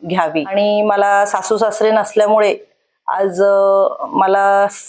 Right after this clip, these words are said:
सगळीकडे तोंड देणं आहेच, म्हणजे बोलणं आहेच, कारण का शेवटी मी माझ्या हक्कासाठी भांडतीये,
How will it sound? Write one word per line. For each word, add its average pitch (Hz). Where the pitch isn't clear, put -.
सगळीकडे 208
तोंड 202
देणं 202
आहेच, 196
म्हणजे 185
बोलणं 190
आहेच, 196
कारण 190
का 185
शेवटी 190
मी 196
माझ्या 185
हक्कासाठी 196
भांडतीये, 170